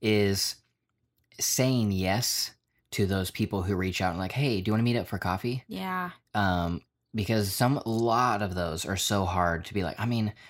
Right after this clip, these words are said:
Speaker 1: I barely know this person."
Speaker 2: Yeah.
Speaker 1: Like, it's so, like, why do I wanna, like, give my time? You know, it's like, what, what am I, it's like, you, you think about, like,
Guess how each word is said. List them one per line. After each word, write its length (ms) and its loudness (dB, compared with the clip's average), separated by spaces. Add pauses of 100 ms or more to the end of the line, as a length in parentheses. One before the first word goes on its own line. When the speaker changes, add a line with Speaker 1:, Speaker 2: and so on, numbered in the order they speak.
(140)
Speaker 1:
I 40 -10
barely 260 2
know 160 4
this 160 0
person." 540 0 (160)
Speaker 2:
Yeah. 100 -6
Speaker 1:
Like, 380 -2 (240)
it's 180 -2
so, 240 0
like, 260 -2
why 220 0
do 80 2
I 60 4
wanna, 240 2
like, 160 -2
give 160 -2
my 140 -2
time? 560 0 (160)
You 120 -2
know, 220 2
it's 200 -4
like, 260 -2
what, 220 0
what 140 2
am 80 2
I, 220 0 (380)
it's 180 0
like, 100 0
you, 180 4
you 200 4
think 260 0
about, 220 4
like, 260 2